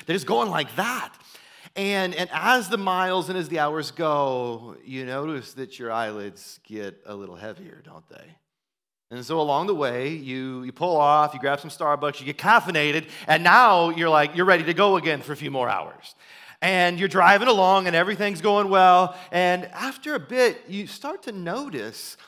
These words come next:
like, the car's quiet.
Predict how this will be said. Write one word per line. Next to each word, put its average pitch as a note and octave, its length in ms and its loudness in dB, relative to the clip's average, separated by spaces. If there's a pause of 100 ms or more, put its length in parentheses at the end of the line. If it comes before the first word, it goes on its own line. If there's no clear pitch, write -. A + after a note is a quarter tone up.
like, F3 120 -6 (340)
the D#3 160 -10
car's C#4 680 -14 (240)
quiet. - 760 -20